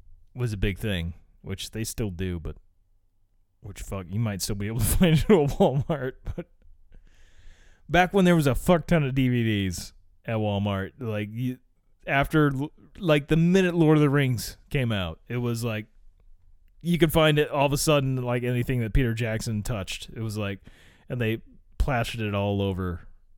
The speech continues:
the box, was, like, from the dilec-, director of Lord of the Rings. <laughs> Like, uh, and if you're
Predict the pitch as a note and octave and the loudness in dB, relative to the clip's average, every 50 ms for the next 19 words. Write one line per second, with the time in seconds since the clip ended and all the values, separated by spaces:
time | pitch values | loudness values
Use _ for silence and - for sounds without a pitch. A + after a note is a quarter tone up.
0 | _ _ _ - - - - - - - - - - - - - C3+ A#2+ G2+ G#2 | _ _ _ -20 -20 -20 -20 -20 -20 -20 -20 -20 -20 -20 -12 -6 -6 -4 -2 -2
1 | G2 F#2 E2+ E2 - - - G2+ F2+ F2 E2+ F2 F2+ F2+ F2+ F2+ - - - D#3 | -2 -2 -4 -6 -8 -10 -10 -8 -8 -8 -8 -8 -10 -10 -12 -12 -12 -6 -4 -2
2 | D#3 C#3 C#3 B2 A#2+ G#2+ B2 A2 A2 G#2 G2+ - _ _ D#3 C3 B2 C3+ - - | -2 -2 -2 -4 -4 -4 -4 -4 -4 -6 -6 -10 _ _ -16 -16 -16 -12 -8 -6
3 | C3+ B2 A#2 A#2+ - B2+ A2 G2+ A2 A#2+ A#2+ A#2 A#2 A2+ G#2+ G#2+ A2 A#2+ A#2+ C#3 | -4 -4 -4 -4 -4 -6 -6 -6 -4 -2 -2 -2 -2 -2 -4 -4 -4 -2 0 0
4 | - - - - D#3+ D#3 D3 C#3+ D3 C#3 - - - - - _ - - - - | 0 0 0 -2 -2 0 0 0 0 -2 -4 -6 -10 -18 -20 _ -20 -20 -20 -20
5 | - _ - - - - _ _ - - _ _ _ _ - _ _ _ _ _ | -20 _ -20 -20 -20 -20 _ _ -20 -20 _ _ _ _ -20 _ _ _ _ _
6 | - _ - _ _ _ _ _ _ _ _ _ _ _ _ _ _ _ _ _ | -20 _ -20 _ _ _ _ _ _ _ _ _ _ _ _ _ _ _ _ _
7 | - - _ - E3+ E3+ E3 D#3+ C#3 A2+ G2 - - - - - F#3 E3+ E3+ F3 | -20 -12 _ -2 0 2 2 2 0 0 -4 -6 -8 -12 -12 -4 0 2 4 4
8 | F3 D#3+ E3+ G3 G#3 E3+ | 6 6 8 8 8 8